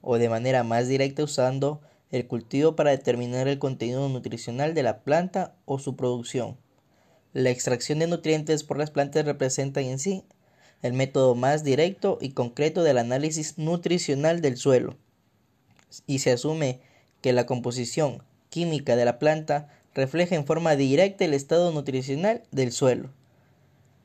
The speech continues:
Cabe destacar que el análisis foliar es apenas una de las herramientas empleadas para determinar cómo obtener el mejor rendimiento de los cultivos, y como tal debe complementar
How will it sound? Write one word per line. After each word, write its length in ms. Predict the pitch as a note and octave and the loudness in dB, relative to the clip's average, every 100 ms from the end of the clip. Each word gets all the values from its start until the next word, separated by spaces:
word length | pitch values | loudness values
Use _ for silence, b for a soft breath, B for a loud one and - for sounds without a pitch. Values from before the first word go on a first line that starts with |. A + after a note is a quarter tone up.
| _ _ _ | _ _ _
Cabe 260 | - F3 G3+ | 2 4 4
destacar 500 | G3 - C#3+ D#3 D#3 | 2 2 0 2 2
que 80 | F3 | 2
el 80 | D3 | 2
análisis 540 | C3 C3+ D3+ D#3+ D3+ | 2 0 0 -4 0
foliar 420 | D#3+ D3 D3 - _ | 2 4 4 0 _
es 200 | D3+ D#3 | -2 0
apenas 480 | E3+ D#3 E3 D#3+ - | 2 0 0 -2 -4
una 200 | F3 F#3+ | 0 4
de 120 | E3 | 4
las 180 | C3+ C3 | 4 2
herramientas 640 | C3 B2+ C3 D#3 D#3+ E3 | 2 0 0 -2 0 0
empleadas 600 | C#3 C3 C3+ D3+ E3 - - b _ | 0 -2 2 4 4 0 -10 b _
para 200 | - B2+ | 0 4
determinar 680 | B2+ B2 B2 B2+ D3 F#3 - - | 4 2 0 0 0 0 0 -2
cómo 280 | F3 F#3 F3 | 0 0 -2
obtener 380 | D3 C3 D#3 | -2 0 4
el 120 | F3 D3+ | 4 2
mejor 420 | B2 C3 G3 G#3 | -2 0 0 2
rendimiento 800 | F#3+ D3 C3+ D#3+ F#3+ - F#3 - | 0 0 -2 -2 -4 -2 -4 -4
de 120 | B2+ | -4
los 140 | B2+ B2+ | -2 -2
cultivos, 580 | B2+ A#2 C#3+ A#2 G#2+ - b b b b | -4 -4 0 0 -2 -8 b b b b
y 120 | C3+ C3 | -6 -2
como 260 | C3+ B2 | 0 0
tal 280 | B2+ F3+ F#3 | 2 2 4
debe 300 | E3 E3+ E3 | 4 4 2
complementar 880 | C#3+ C3+ C#3 B2+ B2 C3 F#3 G3 | -4 -4 -2 -2 -2 0 2 2